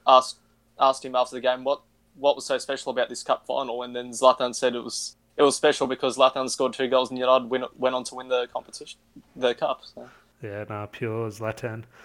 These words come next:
Speaker 2: Now, something which I
Speaker 1: Yeah.
Speaker 2: forgot to mention earlier, um, Tyrone Mings, th-, pl-, probably one incident, not, not a, well, it was a football, an incident happened on the Old Trafford pitch, but, um, away from his ability on the ball, I think, and this is, again, something you don't want to celebrate,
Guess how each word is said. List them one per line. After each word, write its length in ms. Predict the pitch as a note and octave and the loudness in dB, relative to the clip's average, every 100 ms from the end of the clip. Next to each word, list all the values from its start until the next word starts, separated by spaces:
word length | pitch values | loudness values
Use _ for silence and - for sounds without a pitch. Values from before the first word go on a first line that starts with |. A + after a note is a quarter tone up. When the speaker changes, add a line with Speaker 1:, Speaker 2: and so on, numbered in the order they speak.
| - - _ | -20 -20 _
Speaker 2:
Now, 60 | C#3 | -6
something 260 | C3 E3 D#3 | -2 -2 -2
which 140 | - | 2
I 40 | |
Speaker 1:
Yeah. 80 | B2+ | 4
Speaker 2:
forgot 180 | A#2 B2+ | 4 0
to 80 | B2+ | -4
mention 320 | A#2 A2+ A#2+ | -6 -4 -2
earlier, 260 | B2 B2+ A2+ | 2 2 2
um, 840 | A2 A#2+ A#2 A#2 A2+ A2 A2 G#2+ - _ _ _ - _ _ _ _ _ _ | -2 -4 -4 -4 -4 -6 -12 -16 -20 _ _ _ -18 _ _ _ _ _ _
Tyrone 440 | - C3 B2 A#2 G#2+ | -6 -2 -2 -2 -2
Mings, 300 | B2 A#2 G2+ | -4 -4 -8
th-, 140 | C#3 B2+ | -14 -8
pl-, 200 | C#3 C3+ | -8 -6
probably 220 | C3+ A#2+ | -4 -2
one 180 | A2+ A2+ | -4 -6
incident, 340 | A2+ B2 A#2 | -6 -6 -6
not, 220 | A#2+ - | -6 -8
not 160 | C3 A2 | -6 -6
a, 120 | G#2+ - - _ | -6 -10 -20 _
well, 140 | B2 | -6
it 60 | A#2 | -6
was 140 | G#2+ | -6
a 40 | - | -10
football, 380 | - A#2 G#2 G#2 | -12 -10 -8 -8
an 80 | A2 | -10
incident 320 | A2 C#3 A#2 | -8 -8 -4
happened 260 | A2+ A2 | -6 -8
on 80 | G#2+ | -12
the 160 | G#2 - _ | -14 -16 _
Old 140 | A#2+ A2+ | -10 -6
Trafford 340 | A#2 A2 A2+ | -8 -8 -6
pitch, 340 | D3 C3 - - - - - - _ | -4 -4 -8 -12 -20 -20 -20 -20 _
but, 160 | A#2+ A2+ | -6 -4
um, 220 | A2 A#2+ | -4 -4
away 320 | B2 A#2+ B2 | -2 2 2
from 400 | A#2 A#2+ A2+ A2 | 0 -2 -4 -4
his 240 | G#2 A2+ G#2+ | -8 -8 -6
ability 320 | G#2+ A2+ A2 | -4 -2 -2
on 140 | G#2 | -6
the 40 | G#2 | -2
ball, 380 | A#2 A#2 A2 _ - | 0 0 -2 _ -16
I 60 | B2+ | -10
think, 400 | B2+ B2 A#2+ - - | -8 -8 -10 -14 -6
and 100 | C3 | -4
this 160 | C3 | -4
is, 120 | B2+ | -6
again, 320 | A#2 B2+ A2+ A2 | 0 0 0 -8
something 320 | B2 A2+ A2+ | -10 -10 -10
you 80 | A2 | -4
don't 180 | A#2 | -4
want 140 | A#2+ A2 | -4 -12
to 40 | |
celebrate, 540 | - C3+ C3 A2 A2 | -4 0 0 -2 -8